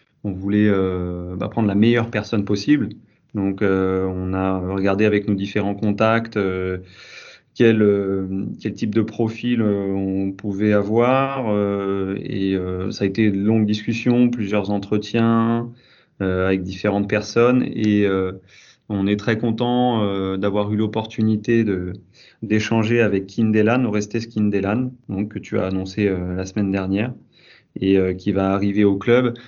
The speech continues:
On aurait bien sûr aimé, euh, qu'il arrive un petit peu plus tôt, mais pour des, euh, raisons administratives, ça n'a pas été possible. Mais en tout cas, on est cr-, très content de l'avoir parce que c'est, euh, quelqu'un qui a une énorme expérience, euh,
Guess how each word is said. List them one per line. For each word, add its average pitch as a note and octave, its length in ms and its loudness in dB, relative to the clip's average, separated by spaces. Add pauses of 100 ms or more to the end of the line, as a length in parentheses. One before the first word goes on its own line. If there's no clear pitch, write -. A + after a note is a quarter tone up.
(180)
On G#2 200 2
aurait G2+ 220 2
bien G#2+ 160 2
sûr A2 320 0
aimé, A#2 340 4
euh, G2+ 140 0
qu'il G#2 160 -4
arrive G#2 240 0
un G#2 80 2
petit - 160 -6
peu A#2 120 -2
plus A#2+ 200 -6
tôt, C3+ 160 4
mais A2 100 4
pour G#2+ 220 -2
des, G2+ 300 0
euh, G2 180 -2
raisons G#2 240 0
administratives, G#2 640 2
ça G#2 140 -2
n'a F2+ 60 -4
pas G2+ 120 0
été G2 160 -2
possible. A2 440 -2 (520)
Mais G#2 60 -2
en F#2+ 80 0
tout G#2+ 100 0
cas, A#2+ 140 2
on A2 100 4
est G2+ 80 4
cr-, A2+ 240 -2
très B2+ 140 -2
content B2 280 0
de A2 60 2
l'avoir A2 320 2
parce G#2 180 -6
que G#2 120 -8
c'est, G2 320 -8
euh, F#2 160 -6 (440)
quelqu'un B2 280 4
qui B2 100 -4
a G#2 60 2
une G#2+ 160 2
énorme B2+ 340 2
expérience, A#2 840 -4 (340)
euh, F#2+ 1080 -2